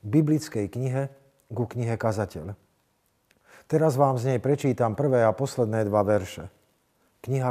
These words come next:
Kazateľa. Slová Kazateľa, syna Dávidovho, kráľa v Jeruzaleme. "Márnosť nad márnosti," hovorí Kazateľ, "všetko je márnosť. Márnosť nad márnosti, všetko je márnosť." Slovo na záver všetkého,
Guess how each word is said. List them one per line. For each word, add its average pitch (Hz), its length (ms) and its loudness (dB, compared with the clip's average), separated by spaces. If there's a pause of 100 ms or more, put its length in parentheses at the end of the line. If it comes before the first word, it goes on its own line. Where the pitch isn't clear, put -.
Kazateľa. 95 560 -4 (880)
Slová 147 400 6
Kazateľa, 139 560 4
syna 139 320 0
Dávidovho, 120 720 4
kráľa 139 400 4
v 131 240 2
Jeruzaleme. 107 640 2 (720)
"Márnosť 143 500 4
nad 147 220 2
márnosti," 127 560 4
hovorí 123 320 2
Kazateľ, 127 640 0
"všetko 131 480 -2
je 120 80 2
márnosť. 107 580 -2 (460)
Márnosť 143 640 2
nad 147 240 0
márnosti, 120 720 -2 (480)
všetko - 480 -4
je 123 80 0
márnosť." 107 640 -4 (1040)
Slovo 147 320 2
na 151 160 2
záver 127 400 6
všetkého, 127 480 2